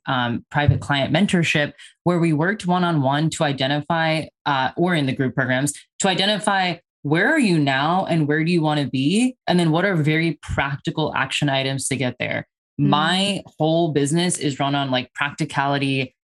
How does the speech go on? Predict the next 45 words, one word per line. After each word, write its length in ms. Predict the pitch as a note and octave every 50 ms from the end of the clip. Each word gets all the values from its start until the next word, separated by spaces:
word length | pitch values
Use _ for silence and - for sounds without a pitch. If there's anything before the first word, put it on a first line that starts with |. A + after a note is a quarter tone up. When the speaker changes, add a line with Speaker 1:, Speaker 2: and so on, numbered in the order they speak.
| _ _ - - D#3+ -
Speaker 1:
things 340 | - - - F3+ F3 E3
you 100 | D#3 E3
can 120 | D#3 E3+ E3
easily 500 | - - E3+ E3 D3+ D#3 D3+ D#3+ D#3 C#3+
integrate 580 | C#3 C#3+ C#3+ - D3+ C3 B2+ D3+ C#3 C3+ C3 -
and 80 | B2+ C3+
action 380 | - A#2 B2 - - - E3
items. 500 | E3 E3 E3+ F3+ F#3 F#3 F#3 G3 F#3+ - - _ _ _ _ _ -
I 240 | D3+ D3+ D#3 E3 D#3
hate 460 | B2 A2 C3+ D3+ D#3+ F3 F#3 - - -
if, 240 | - F3 - - - _ - -
I 60 | G3
would 120 | A#3+ B3
hate 300 | F#3 - - D#3 D#3 D#3+
if 80 | F3+ D#3
someone 300 | - - F3+ F3 E3+ D#3+
came 180 | - D#3 D#3 D#3
to 60 | D#3
a 80 | D3+ C#3
workshop 400 | B2+ C3 C3 - - E3+ D#3+ E3+
of 80 | E3+
mine 240 | F3 F#3+ F#3+ G3 G3
and 100 | F3+ E3
was 140 | D#3 D3 C3
like, 260 | D#3 C#3+ C#3 C3 - _ _ _ -
"I 80 | - D#3
don't 120 | D#3+ E3+
know 60 | F3 E3+
what 160 | D3 D3 D3
she's 180 | - - C#3+ -
talking 280 | - B2 B2 - C#3
about. 300 | C3+ C3 C3 B2+ B2+ B2+
And 260 | C3 C3 B2 B2 B2 - _ - - - - G2+ - -
that 160 | E3 D#3 C#3+
all 140 | C#3+ C#3 C#3
sounded 360 | B2 - C#3 C3 C3 C3+ B2+
like 160 | C3 C3 C3
fluff 320 | - - - B2+ B2+ - -
and 80 | C3+
I 80 | B2+ B2+
can't 260 | B2 - - - -
do 120 | - B2 A#2
anything 320 | B2 C#3 C#3 C3+ E3+ F3
with 160 | F3+ F#3 F3 -
it." 260 | G#3 G#3 G#3+ -